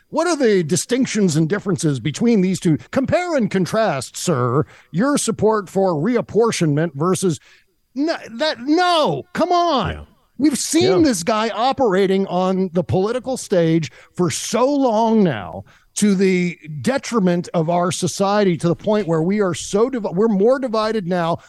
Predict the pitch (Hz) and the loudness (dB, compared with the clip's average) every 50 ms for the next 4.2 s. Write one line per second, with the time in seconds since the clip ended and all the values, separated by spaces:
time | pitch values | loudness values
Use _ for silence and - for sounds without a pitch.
0 | _ - 147 180 175 180 185 151 110 170 190 190 190 160 170 170 170 165 - - | _ -4 -2 0 0 0 0 0 0 -2 -2 -2 -2 -2 -2 0 0 -2 -4 -8
1 | - - - - 190 180 - - 180 165 170 160 143 190 208 208 190 170 156 160 | -16 -10 -4 -2 -2 -2 -2 -2 -2 0 0 0 0 0 0 0 0 0 -2 -4
2 | - - - 175 165 165 170 156 139 143 143 147 139 117 101 - - - - - | -6 -2 -2 0 2 2 2 2 2 2 2 2 2 0 -2 -6 -10 -12 -4 -2
3 | 202 196 185 170 - - 156 156 160 202 247 277 294 302 254 202 180 156 143 139 | -2 0 0 -2 -4 -4 -2 0 0 2 2 0 0 0 -2 -2 -2 -2 -2 -2
4 | 139 143 143 127 | -2 -2 -4 -6